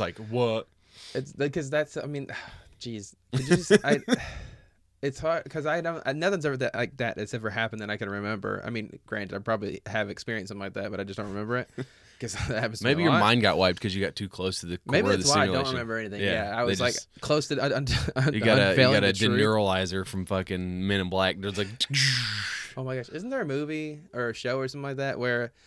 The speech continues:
Speaker 1: somebody does get too close to the truth and you end up finding out, like, s-, it was, like, some kind of plot twist in the
Speaker 2: Oh,
Speaker 1: end,
Speaker 2: I'm
Speaker 1: and, like, you
Speaker 2: sure.
Speaker 1: find out that he was, like,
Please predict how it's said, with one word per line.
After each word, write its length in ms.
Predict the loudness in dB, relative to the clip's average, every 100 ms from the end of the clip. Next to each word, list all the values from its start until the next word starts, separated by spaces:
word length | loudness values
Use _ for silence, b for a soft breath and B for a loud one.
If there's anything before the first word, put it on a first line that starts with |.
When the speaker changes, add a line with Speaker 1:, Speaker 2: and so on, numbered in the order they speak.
| b b
Speaker 1:
somebody 400 | -4 0 0 0 -2
does 440 | 0 2 2 0
get 180 | -4 -4
too 160 | -4
close 260 | -2 -2 -4
to 60 | -6
the 40 |
truth 300 | -4 -4 -4
and 120 | -6
you 80 | -6
end 140 | -2
up 120 | -2 0
finding 340 | -2 -2 -2
out, 140 | -2
like, 180 | -2 -4
s-, 140 | -6 -6
it 100 | -4
was, 180 | -4 -2
like, 160 | -2
some 160 | -2 -2
kind 120 | -2
of 60 | 0
plot 240 | -2 -2
twist 300 | -2 -2 -2
in 60 | 0
the 60 |
Speaker 2:
Oh, 80 | 2
Speaker 1:
end, 80 | 2
Speaker 2:
I'm 60 | 2
Speaker 1:
and, 80 | 0
like, 180 | 0
you 60 | -2
Speaker 2:
sure. 80 | -2
Speaker 1:
find 240 | -2 0
out 160 | 0 -2
that 140 | -2
he 100 | -2
was, 260 | -4 -4 -4
like, 200 | -4